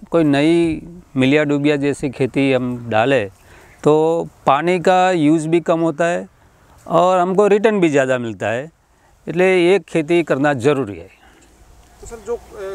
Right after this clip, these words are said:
Speaker 2: कोई किसान भाई है जो अंदर दूसरी फसल जैसे कर रहा है, नींबू का, अनार का, अमरूद का बगीचा लगा रखा है, उसके चारों तरफ मेड़ के ऊपर जो जगह बिल्कुल खाली पड़ी है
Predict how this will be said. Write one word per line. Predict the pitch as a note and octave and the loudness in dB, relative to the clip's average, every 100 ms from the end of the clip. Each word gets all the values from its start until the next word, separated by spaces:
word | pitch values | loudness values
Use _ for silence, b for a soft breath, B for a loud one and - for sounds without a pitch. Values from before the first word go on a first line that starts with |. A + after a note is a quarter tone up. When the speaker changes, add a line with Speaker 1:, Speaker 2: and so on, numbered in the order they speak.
| F3 G3+ | -14 -10
Speaker 2:
कोई | G3+ | -10
किसान | G3+ A3+ A3 | -10 -14 -12
भाई | G#3+ G#3 | -12 -14
है | G#3 A3 | -12 -10
जो | G#3+ G#3+ | -8 -10
अंदर | G3 G#3 | -10 -14
दूसरी | F#3+ G3 G#3 | -14 -16 -18
फसल | G3+ G#3+ G3+ | -20 -16 -14
जैसे | F#3 G#3 | -14 -16
कर | - F#3 | -16 -12
रहा | F3+ | -12
है, | F3+ | -14
नींबू | F3+ F3+ | -16 -14
का, | F#3 | -12
अनार | E3+ F3 E3+ | -10 -10 -12
का, | F3+ | -16
अमरूद | E3 E3+ | -16 -16
का | |
बगीचा | D#3+ D#3+ D#3+ | -16 -16 -16
लगा | D#3+ D#3+ | -18 -16
रखा | D#3 D3+ D3+ | -16 -18 -20
है, | E3 - - - | -20 -20 -20 -20
उसके | G3 - G3+ G#3 | -20 -14 -12 -12
चारों | G3 F#3+ G#3 | -12 -16 -14
तरफ | G#3 F#3 | -18 -16
मेड़ | F#3+ | -16
के | G3 | -12
ऊपर | F#3+ G3 | -14 -14
जो | F#3 F3+ | -14 -14
जगह | E3+ F3+ | -14 -14
बिल्कुल | F#3 F#3 E3+ G3 | -16 -18 -18 -18
खाली | F3+ D#3+ F#3 | -16 -16 -16
पड़ी | E3 D#3 | -16 -16
है | E3 | -18